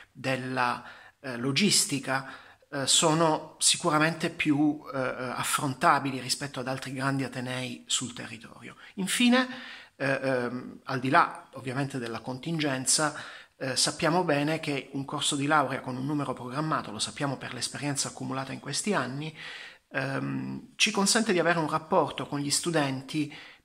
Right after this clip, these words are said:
più immediato, più diretto, eh, che, mm, non, eh, non, non tratta lo studente come un numero, perché, eh, eh, è quello che accade ovviamente nei corsi di laurea con dei numeri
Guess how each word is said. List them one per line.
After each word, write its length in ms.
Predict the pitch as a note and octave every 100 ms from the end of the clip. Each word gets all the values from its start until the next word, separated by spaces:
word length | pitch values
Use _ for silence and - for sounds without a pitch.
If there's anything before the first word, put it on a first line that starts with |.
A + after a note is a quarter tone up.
| _
più 440 | - G3 G3+ -
immediato, 600 | - D3+ D#3 F3 D3 -
più 160 | C#3 D#3+
diretto, 680 | D3+ D#3 C#3 - - C3+ C3+ - - -
eh, 440 | D3 C#3+ C#3 - -
che, 500 | F#3 F3+ F3 - -
mm, 320 | D#3 D#3 D3 C#3+
non, 580 | D3 D3 D#3 E3+ E3 D#3+
eh, 1000 | D3+ D3 C#3 - C#3+ C#3 C3+ C#3 C#3 B2+
non, 260 | A#2+ C#3 C#3
non 240 | C#3+ C#3+
tratta 360 | F3+ F3+ - C3+
lo 100 | C3+
studente 460 | - D3 D3 D3
come 200 | D3 C#3
un 180 | C#3 C#3+
numero, 480 | D#3 C#3+ C3 C3 B2
perché, 440 | B2+ - C3+ C3 - - - - -
eh, 120 | -
eh, 440 | B2 - B2 A#2+ -
è 120 | -
quello 300 | - C3 A#2+
che 120 | A#2
accade 420 | A2+ - E3 C3+
ovviamente 460 | A#2 B2 B2+ B2+ -
nei 140 | B2
corsi 300 | B2 B2+ -
di 60 | -
laurea 260 | C3+ C#3 C3+
con 160 | A#2
dei 140 | A#2+ A#2+
numeri 480 | C3 B2+ B2 A#2